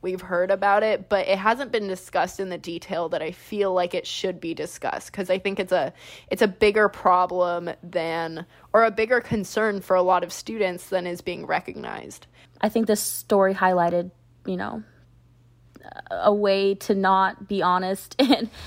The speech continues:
Speaker 2: and that can be harmful for every party involved, 'cause I'm sure professors don't like to have to confront their students about, you know, academic dishonesty.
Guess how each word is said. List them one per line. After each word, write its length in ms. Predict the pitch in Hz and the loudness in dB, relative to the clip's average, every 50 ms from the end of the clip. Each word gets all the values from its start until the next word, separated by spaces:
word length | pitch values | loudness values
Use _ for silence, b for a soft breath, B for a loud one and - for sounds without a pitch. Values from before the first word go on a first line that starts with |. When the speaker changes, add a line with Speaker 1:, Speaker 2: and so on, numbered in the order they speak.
| B B B - | B B B 0
Speaker 2:
and 180 | 208 208 208 | 2 2 4
that 140 | 175 180 202 | 4 2 2
can 160 | - 247 220 | 2 0 -2
be 220 | 208 185 208 202 180 - | 0 2 4 4 4 2
harmful 460 | - - 208 202 196 202 - 185 180 | 2 2 2 2 2 0 -2 -2 -2
for 200 | 180 - 214 190 | 2 4 4 4
every 220 | - 190 190 196 180 | 4 2 0 -2 -2
party 280 | - - 185 170 170 | 0 2 2 2 2
involved, 400 | 170 165 165 156 151 156 165 180 - | 0 0 0 2 2 2 2 2 2
'cause 60 | 233 | 2
I'm 100 | 233 240 | 2 2
sure 140 | - 262 240 | 4 2 2
professors 480 | 226 202 - 170 180 - 180 175 - | 2 2 2 2 2 2 -2 -2 0
don't 180 | - 180 165 - | 0 0 2 2
like 140 | 170 170 - | 0 -2 -2
to 100 | - 190 | -2 -2
have 220 | 175 165 165 - - | 0 0 0 0 -2
to 300 | - 180 165 156 156 165 | -2 0 0 0 -2 -2
confront 460 | - 190 185 - - 185 175 170 101 | -4 -8 -8 -2 0 0 0 2 0
their 100 | 165 170 | -2 -4
students 400 | 170 - - 156 151 156 156 - | -4 -2 -4 -4 -4 -4 -4 -6
about, 380 | 165 156 147 143 147 - - - b b b b b b b b b b _ | -4 -4 -2 -2 -2 -2 -4 -6 b b b b b b b b b b _
you 80 | 160 170 | -4 -2
know, 160 | 160 143 131 | 0 0 2
academic 460 | 101 156 165 - 165 156 151 147 151 | 0 0 0 -2 -4 -4 -4 -6 -6
dishonesty. 720 | - 170 - - 147 147 151 160 156 - 139 120 - - 185 | -6 -6 -4 -4 -4 -4 -4 -6 -8 -8 -8 -8 -8 -10 -12